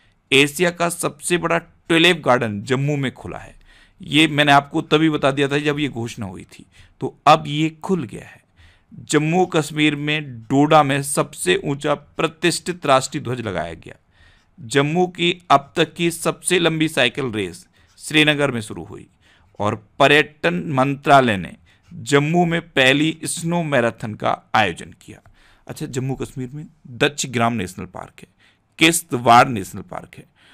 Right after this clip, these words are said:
अच्छा, जम्मू कश्मीर में डल झील है और बुलर झील है। नेक्स्ट क्वेश्चन है, हाल ही में किसने ऑरलियंस मास्टर्स दो हज़ार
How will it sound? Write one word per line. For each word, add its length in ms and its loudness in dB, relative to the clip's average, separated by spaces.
अच्छा, 220 -6
जम्मू 180 2
कश्मीर 320 -2
में 240 -8
डल 240 6
झील 340 -4
है 180 -12
और 260 0
बुलर 560 2
झील 300 -18
है। 160 -20
नेक्स्ट 360 0
क्वेश्चन 300 -10
है, 140 -14
हाल 260 6
ही 80 2
में 160 -4
किसने 540 -2
ऑरलियंस 800 4
मास्टर्स 680 0
दो 100 -4
हज़ार 140 0